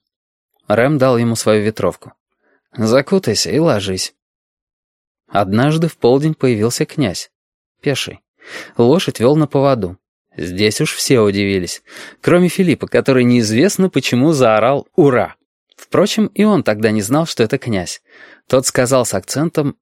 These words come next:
но довольно понятно, по-ритербергски. «Колокол разносит шум. Я услышал. И еще мне говорил про вас Юкки. Можно к вам?»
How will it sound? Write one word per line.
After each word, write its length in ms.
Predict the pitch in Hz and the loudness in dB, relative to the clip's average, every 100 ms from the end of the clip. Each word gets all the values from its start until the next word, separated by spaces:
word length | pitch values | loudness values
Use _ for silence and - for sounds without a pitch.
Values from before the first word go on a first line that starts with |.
| _ | _
но 240 | - 117 113 | -2 0 2
довольно 420 | 107 107 160 170 | 2 2 2 0
понятно, 560 | - 151 123 85 53 - - | -2 -2 -2 -6 -12 -12 -2
по-ритербергски. 960 | 131 135 147 143 107 90 - - - _ _ _ _ _ _ _ - | 0 0 0 0 -2 -4 -6 -14 -16 _ _ _ _ _ _ _ -4
«Колокол 540 | 185 185 180 - 185 | 2 4 2 2 2
разносит 540 | 175 175 185 175 170 - | 2 2 0 0 -2 -6
шум. 420 | - 196 107 - _ - - | -4 -2 -2 -6 _ -20 -14
Я 300 | - 123 160 | -2 2 2
услышал. 580 | 180 180 214 196 - - _ - - - | 0 0 0 0 -4 -12 _ -20 -20 -12
И 100 | - | -2
еще 280 | 156 160 208 | 0 0 0
мне 220 | 202 196 | 2 2
говорил 400 | 165 160 160 190 | 2 2 2 0
про 240 | 170 165 156 | 0 0 0
вас 240 | 165 - | 0 -2
Юкки. 600 | 165 165 - - 85 - _ _ | -2 -2 -4 -8 -8 -8 _ _
Можно 380 | 165 247 240 147 | 0 2 2 -2
к 100 | - | 0
вам?» 320 | 127 101 85 | 0 0 -6